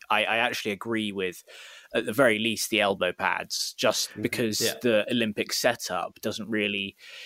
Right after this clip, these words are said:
Speaker 1: it's not how Muay Thai is done.
Speaker 3: Do you think they're gonna, they're gonna wear knee pads?
Speaker 1: Yes, yeah, I'm quite certain there that knee pads are confirmed.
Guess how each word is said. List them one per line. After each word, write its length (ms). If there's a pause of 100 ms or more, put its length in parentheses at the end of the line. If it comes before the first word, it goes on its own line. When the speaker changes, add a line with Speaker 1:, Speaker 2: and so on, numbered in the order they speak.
(100)
Speaker 1:
it's 200
not 300 (480)
how 260
Muay 280
Thai 260
is 120
done. 480 (920)
Speaker 3:
Do 100
you 60
think 200
they're 100
gonna, 340
they're 460
gonna 180
wear 200
knee 220
pads? 520 (800)
Speaker 1:
Yes, 420
yeah, 140
I'm 80
quite 280
certain 320
there 340
that 180
knee 200
pads 340
are 40
confirmed. 580